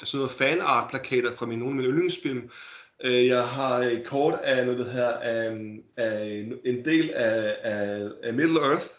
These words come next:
øh, hængende ved, hængende på en væg. Øh, så jeg,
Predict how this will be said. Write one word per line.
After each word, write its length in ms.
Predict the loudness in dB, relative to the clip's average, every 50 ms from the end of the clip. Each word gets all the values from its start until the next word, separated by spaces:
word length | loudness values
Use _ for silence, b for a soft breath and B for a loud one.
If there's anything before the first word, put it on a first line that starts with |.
| -10 -8
øh, 300 | -6 -4 -4 -4 -6 -8
hængende 340 | -6 -4 -4 -2 -2 -2 -2
ved, 140 | -2 -2
hængende 260 | -2 -4 -4 -4 -4 -6 -6
på 80 | -6
en 120 | -6 -6 -4
væg. 360 | -4 -4 -4 -4 -8 -12 -20 B B B B B B B B B -6
Øh, 300 | -2 -2 0 0 -2 -4
så 160 | -6 -2 -2 -2
jeg, 80 | -2